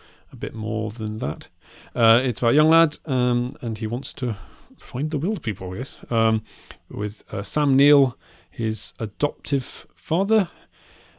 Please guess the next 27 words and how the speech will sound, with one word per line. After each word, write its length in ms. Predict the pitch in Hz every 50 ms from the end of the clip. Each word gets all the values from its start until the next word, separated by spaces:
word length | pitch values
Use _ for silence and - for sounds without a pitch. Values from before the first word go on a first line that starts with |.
| _ _
um, 320 | - 120 120 113 110 110 117 -
who 160 | 101 110 113
seems 220 | - - 123 110 -
quite 160 | - 131 123
reluctant 420 | 107 110 120 127 - - 120 107 -
through 140 | - 113
the 40 | 107
whole 260 | 107 110 107 117 117
adopting 520 | 113 101 117 117 - - - 113 107 110 101 -
process, 380 | - - 117 113 135 127 -
but 140 | - 127 110
then 100 | 107 107
his, 360 | 104 104 101 98 - - - - -
his, 280 | 107 104 101 - - - 107
uh, 160 | 101 98 98
wife 400 | 101 104 104 101 101 - - - _ _ - - -
dies, 480 | - 107 110 110 107 107 110 - - -
and 160 | 107 104 101
it's 120 | 101 98 -
kind 180 | - 113 101
of 60 | 95
this, 140 | 101 101 -
this 300 | - - 104 - - - - _ _ _
story 300 | - - - 104 101 98
of 80 | 95 98
their 140 | 98 95 98
relationship. 520 | 95 95 95 95 104 95 - - 95